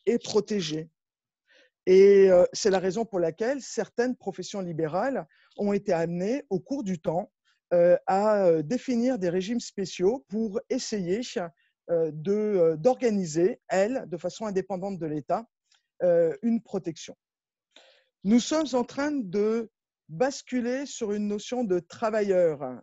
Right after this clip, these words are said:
Et lorsque j'emploie le terme de travailleur, je fais pas du tout allusion à Ale-,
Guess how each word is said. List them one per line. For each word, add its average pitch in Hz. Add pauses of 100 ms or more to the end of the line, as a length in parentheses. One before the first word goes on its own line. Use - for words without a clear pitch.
Et 156
lorsque 180
j'emploie 202
le 180
terme 175
de 160
travailleur, 190
je 151
fais 160
pas 202
du 190
tout 226
allusion 185
à 165
Ale-, 165